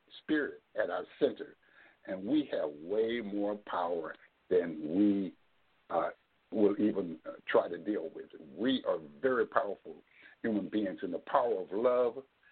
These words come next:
can turn this thing around. And I firmly believe that because, man, you know,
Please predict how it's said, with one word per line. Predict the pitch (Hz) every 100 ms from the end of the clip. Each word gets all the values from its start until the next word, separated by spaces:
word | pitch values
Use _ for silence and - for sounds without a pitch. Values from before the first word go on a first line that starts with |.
| _ -
can | 104 -
turn | - 113
this | 107 101 -
thing | 101 101
around. | 87 -
And | 104
I | 98 - - -
firmly | 139 135 127
believe | 120 117 120 117 107
that | 120 113 - - - -
because, | 101 - 123 110 95 - - _ _ _ _ _ - -
man, | 113 113 101 85 - -
you | 113
know, | 95 - 76